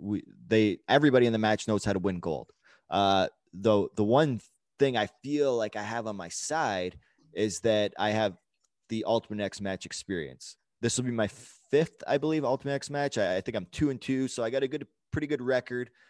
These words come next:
uh, going into that. I'm not a stranger of, uh, you know, winning, uh, you know, and climbing up there and grabbing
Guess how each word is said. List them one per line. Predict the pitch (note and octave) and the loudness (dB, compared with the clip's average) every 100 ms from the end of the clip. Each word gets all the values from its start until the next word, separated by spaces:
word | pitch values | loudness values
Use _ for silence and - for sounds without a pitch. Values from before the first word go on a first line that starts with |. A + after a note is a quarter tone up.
| _ | _
uh, | - A2 | -4 -4
going | G#2+ A#2+ | -2 -6
into | A#2+ | -4
that. | A#2 A#2 G2+ | -4 -2 -2
I'm | A2 A2 | -4 -4
not | A#2+ A#2+ | -4 -6
a | G2 | -8
stranger | - - B2 A#2+ A2+ A#2 | -12 -8 -8 -8 -6 -4
of, | A2 G2 _ _ _ _ | -2 -4 _ _ _ _
uh, | G#2 G2+ F#2 | -6 -6 -6
you | A2 | -8
know, | A2+ | -8
winning, | G2 A2+ A#2 A#2 A#2 _ _ _ | -6 -6 -6 -8 -14 _ _ _
uh, | F2 F#2+ F2+ G1+ - _ | -8 -4 -4 -8 -18 _
you | G#2+ | -8
know, | G#2 F#2+ | -6 -6
and | F#2 F#2+ | -8 -10
climbing | - A2+ A2 | -2 -2 -2
up | A2 - | -6 -4
there | A2 | -4
and | G#2 | -4
grabbing | G#2 G2 G#2 G#2 D2+ | -4 -4 -4 -8 -12